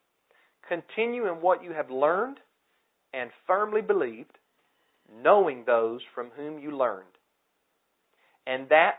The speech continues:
from childhood you have known the sacred scriptures." Once again, this is talking about the Old Testament. When Timothy was a child,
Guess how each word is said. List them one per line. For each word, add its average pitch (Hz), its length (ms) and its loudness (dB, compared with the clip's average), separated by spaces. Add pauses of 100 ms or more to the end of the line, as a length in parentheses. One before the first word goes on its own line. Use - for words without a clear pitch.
from 160 160 -8 (160)
childhood 131 680 0 (1300)
you 135 120 -14
have 127 180 -8
known 127 300 -6
the 113 100 -6 (100)
sacred 135 360 -6 (100)
scriptures." - 560 -16
Once 113 220 -12
again, 113 240 -18
this 117 180 -18
is - 80 -20
talking 123 220 -10
about 117 180 -12
the 113 80 -10
Old 135 240 -4
Testament. - 400 -20 (300)
When 151 180 -12
Timothy 202 320 -8
was 135 240 -8
a 113 80 -20 (160)
child, 160 460 -12